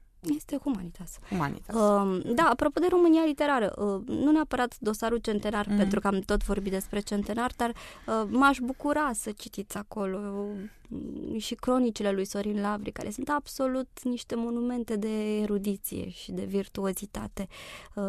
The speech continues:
Speaker 1: este unul dintre autorii mei preferați de cronici, pentru că și noi, cei care scriem cronici de carte, citim, uh,
Speaker 2: <laughs>
Speaker 1: cei care scriu mai bine decât noi cronici de carte și învățăm, pentru că niciodată nu e târziu să înveți și nu e nicio rușine să înveți de la cei mai buni. Uh,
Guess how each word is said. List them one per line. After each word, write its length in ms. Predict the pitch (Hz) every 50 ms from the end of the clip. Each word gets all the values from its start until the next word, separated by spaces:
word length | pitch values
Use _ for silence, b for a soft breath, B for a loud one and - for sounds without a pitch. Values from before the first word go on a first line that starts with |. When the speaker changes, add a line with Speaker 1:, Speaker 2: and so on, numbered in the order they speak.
| 196
Speaker 1:
este 260 | 208 220 226 - -
unul 120 | 240 247 247
dintre 220 | 247 247 233 240
autorii 360 | 226 233 220 - 240 233 220
mei 140 | 220 220 214 208
preferați 460 | - 214 208 - - 202 196 190 175
de 80 | - 196
cronici, 340 | - - - 101 202 202 -
pentru 220 | - 202 202 -
că 100 | - 226
și 140 | 214 - 226
noi, 120 | 226 214
cei 120 | 208 - 208
care 160 | - 190 196
scriem 240 | 185 - - 208 202
cronici 360 | - - 202 202 196 190 180
de 80 | -
carte, 280 | 190 - 196 202 - 202
citim, 440 | 196 - - - - 233 226 208 - B B B B B B
uh, 260 | 190 190 180 - 202 208 - 226 214
Speaker 2:
<laughs> 340 | - - 214 - - - -
Speaker 1:
cei 200 | - 269 254 247
care 200 | - 247 233 240
scriu 220 | 240 - - 262
mai 200 | 247 240 220 220
bine 260 | 214 233 277 247 190
decât 300 | 180 170 175 - 185 -
noi 200 | - 190 175 170
cronici 340 | 165 - 180 175 180 190 196
de 100 | 185 180
carte 340 | 185 - 190 185 - - 202
și 140 | 208 - 214
învățăm, 360 | 202 196 196 202 - 196 190
pentru 240 | 190 185 185 185 185
că 80 | - 190
niciodată 360 | 190 185 - 185 196 - 185
nu 100 | 180 185
e 60 | 180 180
târziu 340 | - - 180 180 180 185
să 140 | 185 - -
înveți 380 | 185 175 175 180 185 185 - -
și 80 | - 196
nu 240 | 190 190 196 196 202
e 40 |
nicio 320 | 190 190 185 185 - - 175
rușine 320 | 180 180 - - 170 160
să 120 | - - -
înveți 240 | 170 165 175 180
de 80 | - 170
la 100 | 165 175
cei 180 | 175 - 180 175
mai 160 | 175 165 160 170 165
buni. 140 | 170 165 - B B B B B B B B
Uh, 260 | B 175 180 175 170